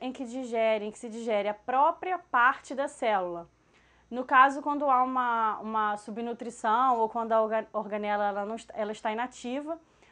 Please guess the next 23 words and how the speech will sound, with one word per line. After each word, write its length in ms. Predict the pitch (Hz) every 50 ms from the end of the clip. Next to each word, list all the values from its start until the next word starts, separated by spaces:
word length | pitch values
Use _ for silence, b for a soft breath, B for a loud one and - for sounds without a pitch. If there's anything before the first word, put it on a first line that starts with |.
| b b b b
o, 440 | - 240 247 254 254 247 247 - - -
e 100 | 262 262
o 80 | 254
vacúolo 460 | 220 247 262 269 262 - 269 277 285 277
formado 600 | - - 277 262 247 247 240 240 247 262 254 285
ele 120 | 262 262
é 60 | 254
denom-, 280 | 247 262 262 262 262 - -
denominado 760 | 220 220 240 247 247 247 247 240 233 214 220 226 233 226 247
vacúolo 640 | 233 247 247 247 247 - 233 233 240 247 254 254 254 b b _
autofágico. 840 | - 208 208 233 254 247 - 254 208 180 170 170 165 160 170 - - _ _ _ _ _ _ _ _ _ b b b b b b b b
A 200 | - 254 262 277
heterofagia 1040 | 294 - - 359 339 339 339 - 339 302 302 233 202 202 196 185 180 175 175 170 -
é 120 | - 240 262
um 60 | 269
processo 440 | 269 302 294 285 294 320 302 311 -
pelo 220 | - 349 311 311 311
qual 200 | 302 269 247 240
os 100 | 254 233
lisossomos 1000 | 247 277 285 285 285 277 269 - 269 254 269 294 294 277 247 220 208 202 - -
eles 260 | 214 226 233 254 247
se 140 | - - 220
rompem 680 | 185 - 214 226 220 226 240 269 277 - 392 403 453